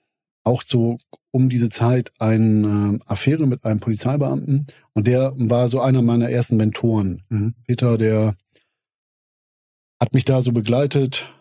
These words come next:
Speaker 1: hat, ähm, auch mir immer wieder positiven Input gegeben, Thema Polizei. Und dann gab es diesen Moment, wo ich Rocker kennengelernt habe. Und nicht so Rocker, die so mit Förmchen spielen, sondern tatsächlich so One-Percenter.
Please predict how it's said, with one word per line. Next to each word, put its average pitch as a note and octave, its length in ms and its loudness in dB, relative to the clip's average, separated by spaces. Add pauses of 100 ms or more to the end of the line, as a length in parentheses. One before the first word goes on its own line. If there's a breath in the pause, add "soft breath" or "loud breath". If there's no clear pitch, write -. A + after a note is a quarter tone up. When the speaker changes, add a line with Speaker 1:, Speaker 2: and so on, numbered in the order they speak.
Speaker 1:
hat, - 180 -8
ähm, A2 1160 0
auch - 140 -4
mir A#2+ 240 2
immer A#2+ 200 2
wieder A2+ 160 0
positiven B2+ 540 -2
Input D3 320 -2
gegeben, B2 600 0
Thema A2+ 240 0
Polizei. B2 560 -2 (320)
Und G#2 80 -4
dann A#2+ 140 2
gab B2+ 260 0
es C3 100 -4
diesen A#2+ 320 2
Moment, A#2 400 2
wo B2 160 0
ich A#2+ 220 -2 (1800 soft breath)
Rocker B2+ 280 0
kennengelernt G#2+ 640 0
habe. B2+ 400 0
Und G#2 120 -2
nicht G#2+ 140 2
so A#2+ 220 0
Rocker, A#2 460 -2
die A2 380 2 (380)
so G2 80 -6
mit G2+ 160 0
Förmchen C3+ 360 0
spielen, A#2 260 0
sondern A2+ 240 0
tatsächlich A2 420 -2
so G2 120 -2
One-Percenter. B2 760 0